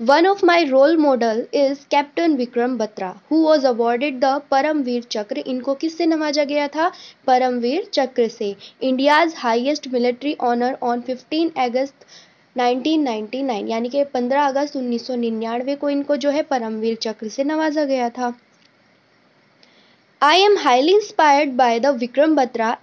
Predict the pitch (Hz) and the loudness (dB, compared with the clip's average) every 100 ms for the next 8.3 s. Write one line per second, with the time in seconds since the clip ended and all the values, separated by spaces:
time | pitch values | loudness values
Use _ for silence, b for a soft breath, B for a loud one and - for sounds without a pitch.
0 | 311 330 320 320 294 330 - - 220 220 | -2 0 0 0 2 0 -4 -8 -4 -2
1 | 233 254 294 - 240 233 240 240 285 269 | 0 0 -2 -6 -6 -4 -2 0 -2 -2
2 | 311 302 254 233 - 262 311 330 320 269 | -4 -4 -6 -8 -2 0 2 0 -2 0
3 | 269 262 262 277 - 214 208 202 196 247 | 0 0 -6 -8 -6 -6 -6 -8 -4 -2
4 | 311 262 196 B B B B 254 254 277 | -2 -4 -10 B B B B 0 2 2
5 | 302 254 285 269 285 277 294 - 247 233 | 0 2 0 0 -2 -2 -6 -4 -8 -6
6 | - 220 247 269 269 285 294 302 330 262 | -2 0 0 0 -2 -4 -6 -2 -2 0
7 | 254 262 302 320 262 202 - - 254 262 | -2 0 -2 -2 -4 -6 -8 -8 -4 -4
8 | 247 269 269 | -2 -2 -2